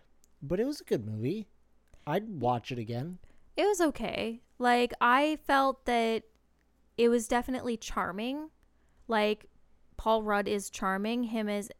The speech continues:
Speaker 2: as Ant-Man is charming. He can be quirky and fun, and he's definitely a more humble superhero,
Speaker 1: Yeah.
Speaker 2: which is fun to see. Um,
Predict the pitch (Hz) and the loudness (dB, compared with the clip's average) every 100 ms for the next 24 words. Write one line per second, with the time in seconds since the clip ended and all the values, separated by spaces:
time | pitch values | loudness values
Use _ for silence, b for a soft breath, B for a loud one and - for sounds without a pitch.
0 | _ 190 196 190 190 - 208 208 214 - | _ -6 -4 -4 -6 -6 -4 -4 -6 -6
1 | 208 208 220 240 247 233 208 220 202 202 | -4 -4 -4 -4 -2 -2 -4 -6 -6 -6
2 | 202 208 202 - - 196 - 208 208 196 | -6 -6 -6 -8 -8 -8 -6 -6 -4 -6
3 | 196 202 196 196 202 196 185 190 b b | -8 -6 -6 -6 -6 -8 -8 -12 b b
4 | b 233 226 233 226 226 - 220 214 208 | b -8 -4 -4 -4 -6 -6 -4 -4 -4
5 | 208 202 - 208 202 196 196 196 202 - | -4 -6 -6 -6 -4 -2 -2 -2 -6 -10
6 | - 214 220 226 247 254 285 277 - 269 | -10 -6 -2 -2 -2 -2 -2 -4 -4 -8
7 | - 262 262 262 - 294 330 b b b | -6 -4 -4 -4 -6 -6 -8 b b b
8 | b b - 233 240 226 220 214 202 | b b -6 0 2 2 0 -4 -8